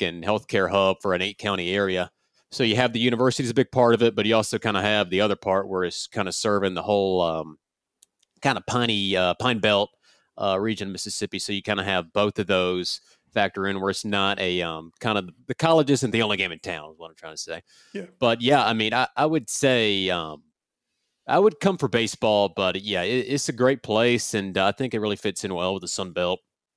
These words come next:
Speaker 1: in terms of, you know, smaller, uh, cities, smaller towns. Um, in the South United States. So, uh,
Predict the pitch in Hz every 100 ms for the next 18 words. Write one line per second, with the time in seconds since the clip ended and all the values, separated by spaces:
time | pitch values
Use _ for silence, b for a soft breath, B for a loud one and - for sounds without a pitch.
0 | _ _ _ _ _ _ - 107 90 101
1 | 101 87 - - - 110 101 98 98 95
2 | 92 92 85 - - 95 92 90 104 92
3 | 92 90 95 90 90 90 87 87 - _
4 | b b b b b - 85 82 82 85
5 | 87 - 98 90 95 90 85 - 92 82
6 | - - 80 85 80 80